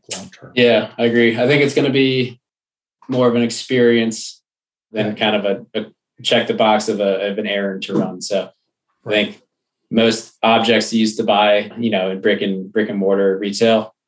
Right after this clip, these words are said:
Speaker 2: you can do online. So if, if you're going to go into these spots, it's, it's most likely for an experience that you can't get elsewhere. So I think we'll see a lot of that in, in retail, uh, especially, but also in all asset classes.
Speaker 1: All right, Colin. Well, thank you.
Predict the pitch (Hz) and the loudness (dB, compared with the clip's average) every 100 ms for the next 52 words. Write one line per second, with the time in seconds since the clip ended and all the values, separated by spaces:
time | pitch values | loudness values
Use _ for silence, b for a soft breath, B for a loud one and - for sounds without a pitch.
0 | _ _ 107 107 104 104 98 95 95 90 | _ _ -8 -2 2 4 2 0 -2 -4
1 | 87 104 95 98 110 101 107 104 110 107 | -4 0 2 2 -2 -6 -4 0 2 2
2 | 101 101 98 98 95 92 92 - - 92 | 0 -4 -2 -2 -4 -8 -8 -6 -4 -4
3 | 92 - - _ _ _ _ _ - 85 | -4 -6 -12 _ _ _ _ _ -10 -8
4 | - - - - - - - - 107 98 | -8 -12 -12 -12 -10 -10 -10 -2 0 2
5 | 101 98 98 - 95 92 92 - 104 90 | 0 0 -2 2 2 2 -2 -4 -2 -2
6 | 80 80 - 87 87 - 95 87 82 85 | -2 -6 -2 -2 -2 -6 -4 -2 0 0
7 | 82 92 82 82 87 82 - _ _ _ | 0 -4 -6 -6 -6 -8 -12 _ _ _
8 | _ _ - 95 95 87 101 92 85 85 | _ _ -12 -8 -4 -2 2 2 4 4
9 | 90 87 90 90 - _ - 113 107 113 | 2 2 -2 -10 -14 _ -2 2 4 4
10 | 107 101 98 101 - 98 92 92 95 - | 4 4 4 2 -4 -4 -2 -2 -4 0
11 | 92 - 85 - 87 85 - 85 82 82 | 2 0 -4 -2 0 0 -2 -6 -6 -8
12 | - _ _ _ _ - 101 87 80 92 | -14 _ _ _ _ 0 2 2 0 -2
13 | 87 92 - - - - 151 196 196 139 | -6 -8 -8 -10 -10 -2 0 0 2 2
14 | 147 170 180 151 131 175 202 - 151 170 | 4 2 2 0 2 2 2 2 0 0
15 | 214 | -2